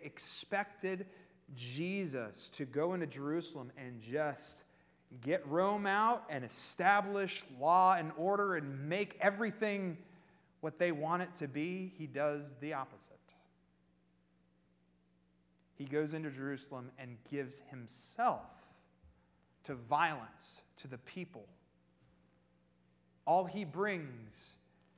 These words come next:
is peace and love and acceptance that flips the way the world wor-, works on its head. Because that's the reality of Jesus.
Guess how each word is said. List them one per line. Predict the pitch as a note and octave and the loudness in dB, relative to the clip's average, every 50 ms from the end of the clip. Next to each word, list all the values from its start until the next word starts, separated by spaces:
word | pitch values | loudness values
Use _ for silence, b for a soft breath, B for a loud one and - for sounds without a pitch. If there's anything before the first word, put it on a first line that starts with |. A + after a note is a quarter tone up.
| _ _ _ _ | _ _ _ _
is | - A#2+ - - _ | -18 -18 -18 -18 _
peace | - - - G#3+ G#3+ G#3+ - - - - - - - - - - _ _ | -14 -8 -6 -6 -6 -6 -8 -10 -12 -14 -14 -14 -16 -18 -20 -20 _ _
and | - B2+ B2+ B2+ B2+ | -16 -14 -10 -6 0
love | C#3+ E3 F3+ F#3 F#3+ G3 F#3+ F#3+ F#3+ F3+ F#3 - - | 4 4 4 4 4 2 0 -4 -8 -12 -14 -14 -14
and | B2 | -16
acceptance | A2 - - - - - - F3+ F3+ F3+ - F#3+ F3+ E3+ D#3+ - - - - - - b b b b b b b b b b b _ _ | -16 -16 -16 -18 -18 -6 -4 -2 -2 -2 -4 -6 -8 -8 -8 -14 -18 -20 -20 -20 -20 b b b b b b b b b b b _ _
that | - A#2+ B2 - - _ - _ _ _ - - - | -14 -14 -14 -14 -16 _ -20 _ _ _ -20 -20 -8
flips | - F3+ G3 - - - - - - - - _ | -2 0 0 0 -2 -8 -14 -16 -18 -20 -20 _
the | _ C#3+ | _ -8
way | C3 B2+ C#3 C#3+ D#3+ F3 | -6 -4 -2 0 0 0
the | E3+ D#3+ | -2 -4
world | D3 C3+ C#3 D3 D#3 D3+ D3+ D3 D3 A2+ | -6 -6 -4 -4 -2 -2 -2 -4 -6 -10
wor-, | A#2+ A#2+ A#2 A2+ A2 - - - | -10 -8 -8 -8 -10 -12 -12 -6
works | B2+ C3+ B2 - - - - - - - _ _ | -4 -4 -4 -4 -8 -14 -20 -20 -20 -20 _ _
on | - B2 B2 A#2+ | -10 -8 -8 -8
its | A#2+ A#2+ - | -10 -12 -12
head. | - - B2 A2 G2+ G2+ - - _ - - _ _ _ _ _ _ _ _ _ _ _ _ _ _ _ _ _ _ _ _ _ _ _ _ _ _ _ _ _ _ _ _ _ _ _ _ _ _ _ _ _ _ _ _ _ _ _ _ _ _ _ _ _ _ _ _ _ _ _ _ _ _ _ _ b b b b b b | -10 -10 -10 -10 -12 -16 -20 -20 _ -20 -20 _ _ _ _ _ _ _ _ _ _ _ _ _ _ _ _ _ _ _ _ _ _ _ _ _ _ _ _ _ _ _ _ _ _ _ _ _ _ _ _ _ _ _ _ _ _ _ _ _ _ _ _ _ _ _ _ _ _ _ _ _ _ _ _ b b b b b b
Because | - D3+ - E3+ C#3+ | -8 -4 -2 2 4
that's | G#3 A#3 B3 - - - - | 4 4 4 2 -4 -8 -6
the | G3+ | -4
reality | F#3 F#3 F#3+ F3 F#3+ A3 B3 A3 F3 D3+ C#3 C3 C3+ | -2 0 2 4 4 6 6 4 4 2 0 -2 -2
of | C3 B2 B2+ - - - | -4 -4 -8 -16 -20 -20
Jesus. | - - G3 G#3 D#3+ B2 G2+ - - - - - | -12 -8 -8 -8 -8 -8 -12 -18 -20 -20 -20 -20